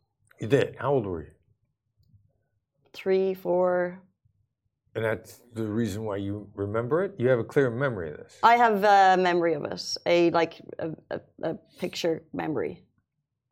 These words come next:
Speaker 1: Okay.
Speaker 2: of two things that, that, that I remember happening.
Speaker 1: Yeah. And what are the, which two things do you remember?
Speaker 2: Uh, well, the, the, the tub thing itself, and I remember the hospital with a tube down my throat.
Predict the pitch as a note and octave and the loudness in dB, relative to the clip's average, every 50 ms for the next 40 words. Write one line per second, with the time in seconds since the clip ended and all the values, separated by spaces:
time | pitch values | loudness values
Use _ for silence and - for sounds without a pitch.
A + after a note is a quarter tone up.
0 | _ _ _ _ _ - - - - G#2+ F#2 - - - - _ _ - - - | _ _ _ _ _ -16 -12 -10 -6 -4 -4 -4 -4 -4 -8 _ _ -14 -14 -12
1 | - - - G#3 F#3+ F3 F#3 E3+ E3 D3+ D3 - D3 G#2+ - - - - - - | -6 0 2 2 4 4 4 2 2 0 0 0 -2 -4 -4 -4 -6 -8 -8 -8
2 | - - - - - - E3+ D#3+ D#3+ D#3 D#3+ D#3 D#3 D3+ D3+ D#3 D#3+ D3+ D3 - | -12 -14 -16 -12 -6 -2 0 0 0 0 0 -2 -2 -2 -2 -4 -4 -4 -6 -8
3 | - - - F2+ F2+ - _ _ _ _ - A#2 A2+ G#2 A2+ A#2 A2+ - - - | -10 -12 -12 -12 -14 -14 _ _ _ _ -6 -2 0 0 0 -2 -6 -12 -20 -20
4 | - _ _ - A#2+ A2 A2+ G#2+ G#2+ A#2+ B2+ A#2+ A#2 B2 - - - B2 A2+ A2+ | -20 _ _ -6 -6 -6 -4 -2 0 0 0 0 -2 -4 -6 -8 -12 -12 -12 -12
5 | - - A2+ C3 C3 - - - - _ - - C3+ B2+ B2 A#2+ - - B2+ B2 | -8 -4 -2 -2 -2 -4 -10 -18 -20 _ -12 -6 -6 -6 -6 -6 -8 -8 -8 -8
6 | A#2 - - B2+ A#2+ B2 A#2+ B2 C#3+ D3+ E3 D#3+ - _ _ _ _ _ _ - | -10 -10 -8 -6 -6 -6 -6 -8 -10 -10 -12 -16 -16 _ _ _ _ _ _ -2
7 | - - G3 G3 F#3+ F#3 F#3 F3+ F3 F3 F3 F3 E3+ D#3+ - - _ _ _ _ | 4 6 6 8 8 8 8 6 6 6 6 4 2 -2 -6 -12 _ _ _ _
8 | _ _ _ _ _ _ _ _ _ _ - _ _ _ - A#3 A#3+ A3+ - - | _ _ _ _ _ _ _ _ _ _ -20 _ _ _ 4 4 4 4 2 -2
9 | - - G#3+ A3 - - _ _ _ - - G#3 G#3 G#3 G3+ G3+ G3 G3 F#3+ F#3 | 2 0 0 0 0 -20 _ _ _ 0 2 4 6 6 6 6 6 6 6 4
10 | G3 - G3 F#3+ G3 - A#3 A#3 A3 - - A3+ G3+ G3+ F#3 - - - - F3+ | 2 0 -4 -4 -2 2 2 2 2 2 2 2 2 2 2 0 0 4 6 6
11 | F3 E3+ F#3+ A3+ - - - - - F3+ F#3 F3+ F3+ F3+ F3+ F3+ F3 F3+ F3 F3 | 6 6 4 2 0 -6 -12 -6 -2 0 2 2 4 4 4 4 2 2 4 4
12 | F3+ F3 F3 E3+ E3+ F3+ F3+ F3+ - - F#3 F3+ F3 E3 E3+ E3+ E3 - - F3 | 4 4 2 0 -2 0 -2 -4 -2 0 2 2 2 2 0 -4 -6 -4 0 -2
13 | E3+ E3 - D3 D3 C#3+ D3 - - - - - | 0 0 -2 -8 -8 -8 -12 -12 -12 -12 -12 -12